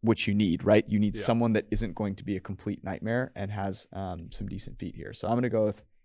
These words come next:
Speaker 1: Andrew Booth Junior,
Speaker 2: By the way,
Speaker 1: cornerback
Speaker 2: for those
Speaker 1: from Clemson.
Speaker 2: scoring at home,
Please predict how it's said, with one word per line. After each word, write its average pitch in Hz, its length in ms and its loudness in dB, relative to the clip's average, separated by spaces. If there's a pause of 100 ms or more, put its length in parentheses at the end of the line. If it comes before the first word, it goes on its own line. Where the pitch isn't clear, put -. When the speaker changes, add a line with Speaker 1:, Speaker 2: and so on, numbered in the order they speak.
(140)
Speaker 1:
Andrew 101 260 -6
Booth 98 200 -8
Junior, 76 340 -10 (140)
Speaker 2:
By 117 100 8
the 117 60 6
way, 110 120 6
Speaker 1:
cornerback - 40 0
Speaker 2:
for 113 80 -4
those 117 220 6
Speaker 1:
from - 60 -4
Clemson. - 40 -6
Speaker 2:
scoring 127 340 2
at 110 80 2
home, 90 540 4